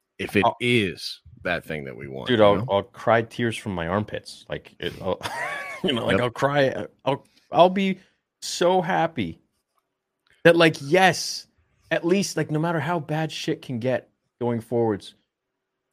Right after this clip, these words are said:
Speaker 2: we have at least the Ahsoka show. Thank you.
Speaker 1: Mm-hmm, mm-hmm.
Speaker 2: You
Speaker 1: And
Speaker 2: know?
Speaker 1: Dave's movie. Dave's movie would become really important at that
Speaker 2: And
Speaker 1: point.
Speaker 2: then
Speaker 1: And
Speaker 2: I'd
Speaker 1: I
Speaker 2: be
Speaker 1: think it
Speaker 2: holding
Speaker 1: already
Speaker 2: out.
Speaker 1: is,
Speaker 2: I
Speaker 1: but
Speaker 2: would
Speaker 1: yeah.
Speaker 2: hold out.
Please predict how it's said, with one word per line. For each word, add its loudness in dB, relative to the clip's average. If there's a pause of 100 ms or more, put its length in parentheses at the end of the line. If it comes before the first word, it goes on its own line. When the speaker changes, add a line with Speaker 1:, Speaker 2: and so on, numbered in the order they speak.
(720)
Speaker 2:
we 0
have -2
at -4
least -2
the -6
Ahsoka -6
show. -14 (140)
Thank -6
you. -4
Speaker 1:
Mm-hmm, 0
mm-hmm. -4
Speaker 2:
You -6
Speaker 1:
And -4
Speaker 2:
know? 0
Speaker 1:
Dave's 0
movie. 2
Dave's 0
movie 6
would 4
become -6 (180)
really 0
important -4
at -6
that -4
Speaker 2:
And -2
Speaker 1:
point. 2
Speaker 2:
then 4
Speaker 1:
And 6
Speaker 2:
I'd 8
Speaker 1:
I 6
Speaker 2:
be 8
Speaker 1:
think 6
it 8
Speaker 2:
holding 6
Speaker 1:
already 2
Speaker 2:
out. 2
Speaker 1:
is, -8
Speaker 2:
I 2
Speaker 1:
but 2
Speaker 2:
would 2
Speaker 1:
yeah. 0
Speaker 2:
hold 0
out. 2